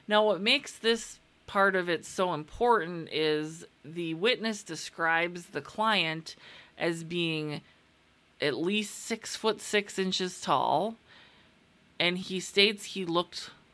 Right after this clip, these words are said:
like an ogre, and he also says he was driving a Chevy Avalanche. Now,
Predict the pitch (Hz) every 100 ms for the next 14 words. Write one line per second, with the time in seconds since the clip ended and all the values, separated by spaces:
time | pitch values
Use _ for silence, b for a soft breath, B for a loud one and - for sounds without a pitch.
0 | - 160 160 170 156 - 160 180 175 143
1 | 127 165 202 - b b b b b b
2 | - 175 175 175 185 180 160 185 190 208
3 | 202 185 175 170 180 170 160 165 156 151
4 | 160 165 156 139 156 139 139 156 185 208
5 | 185 151 123 117 127 - - B B B
6 | B B _ _ 185 180 175 175 160